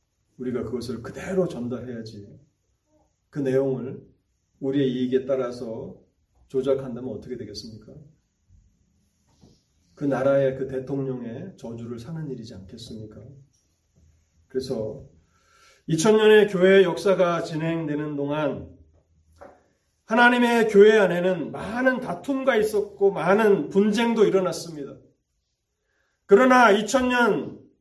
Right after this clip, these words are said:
교회 역사 가운데 오직 복음은 하나만 존재하는 것입니다. 그 복음은 어떤 복음입니까? 새로운 시대가 되었다고, 새로운 문화가 되었다고,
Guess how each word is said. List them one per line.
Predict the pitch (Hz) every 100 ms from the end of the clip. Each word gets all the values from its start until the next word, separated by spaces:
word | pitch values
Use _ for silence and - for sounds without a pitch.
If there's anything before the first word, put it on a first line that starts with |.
| _
교회 | 208 254 233
역사 | 196 226 214
가운데 | 220 202 196 196 185
오직 | 185 214 226 -
복음은 | 214 277 285
하나만 | 269 277 294 285 226
존재하는 | 202 202 202 175
것입니다. | 143 147 139 - _ _ _ _ _ _ _ _ -
그 | 269 294
복음은 | 214 269 269
어떤 | 214 196 269 220
복음입니까? | 214 226 233 226 302 202 202 - - _ _ _ _ _ _ _ _ _ _ _ _ _ _
새로운 | - 294 285 294
시대가 | 262 - 277 262
되었다고, | 226 208 208 202 190
새로운 | 185 285 285 247
문화가 | 185 233 262 262
되었다고, | 208 208 208 196 165 139 - -